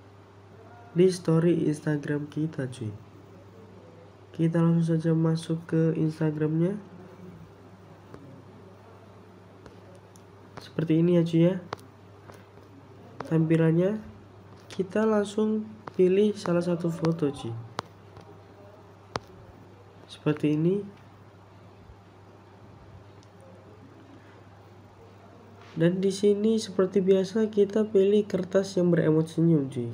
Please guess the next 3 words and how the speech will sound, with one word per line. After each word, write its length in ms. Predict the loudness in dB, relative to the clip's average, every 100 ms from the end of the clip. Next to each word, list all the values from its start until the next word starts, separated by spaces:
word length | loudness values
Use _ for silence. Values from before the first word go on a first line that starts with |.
| -6
Kita 240 | -4 -4 0
klik. 240 | 0 0 -4 -20 -20 -20 -20 -20 -20 -20 -20 -20 -20 -20 -20 -20 -20 -20 -20 -20 -20 -20 -20 -20 -20 -20 -20 -20 -20 -20 -20 -20 -20 -20 -20 -20 -10
Lalu 560 | -2 0 2 4 2 -2